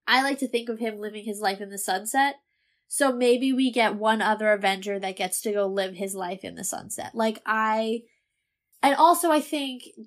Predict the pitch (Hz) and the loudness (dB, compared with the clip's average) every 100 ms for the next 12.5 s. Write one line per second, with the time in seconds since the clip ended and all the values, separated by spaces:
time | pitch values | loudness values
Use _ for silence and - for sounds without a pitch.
0 | - - 277 349 349 320 247 233 233 233 | -10 -2 -2 -2 0 2 4 2 2 0
1 | 220 220 202 214 196 - 208 202 196 208 | 0 -2 -2 0 0 0 -4 -2 -2 -2
2 | 208 _ - 226 226 240 226 254 - - | -10 _ -8 -6 -2 0 0 0 -4 -4
3 | - 247 240 226 - 240 226 - _ _ | -4 -4 -6 -8 -12 -8 -8 -10 _ _
4 | _ _ _ 240 220 220 254 277 302 294 | _ _ _ 2 4 6 4 0 -2 -2
5 | 247 226 208 202 202 202 208 202 196 220 | 0 -2 -2 -8 -8 -6 0 0 -2 -8
6 | 208 202 190 - 196 - 202 196 - 214 | -4 0 0 -2 -10 -4 -4 -4 -12 -14
7 | - - - - - 220 220 208 226 202 | -14 -12 -12 -14 -10 -6 -6 -4 -8 -8
8 | - 226 208 208 208 226 240 226 233 220 | -6 -4 0 2 0 -4 -8 -4 -2 -2
9 | 220 214 202 202 208 220 - - 208 - | -4 -6 -4 -2 -2 -2 -4 -4 -4 -2
10 | 220 220 214 208 202 - 208 - - 220 | -2 -2 0 0 0 -4 -12 -12 -12 -8
11 | 226 233 240 - 233 226 220 220 202 196 | -4 -2 -2 -4 -6 -6 -6 -4 -4 -6
12 | _ 220 208 208 262 | _ -6 -4 -4 -6